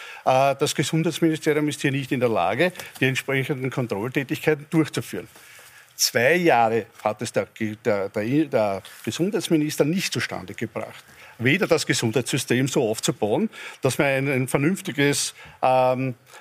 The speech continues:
äh, Spitalswesen zusammenbringen, dass wir genug Kapazitäten haben an Normalbetten, an Intensivbetten.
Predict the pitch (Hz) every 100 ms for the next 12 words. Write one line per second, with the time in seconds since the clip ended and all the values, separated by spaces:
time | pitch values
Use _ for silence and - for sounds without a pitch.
0 | - 131 120 113 117 117 120 110 110 123
1 | - 147 131 92 147 - 139 139 143 156
2 | 123 131 151 143 147 147 139 127 143 131
3 | 135 147 143 135 131 117 120 120 123 131
4 | 143 135 127 131 135 123 95 123 - 127
5 | - 120 117 107 113 - 110 - 110 -
6 | 233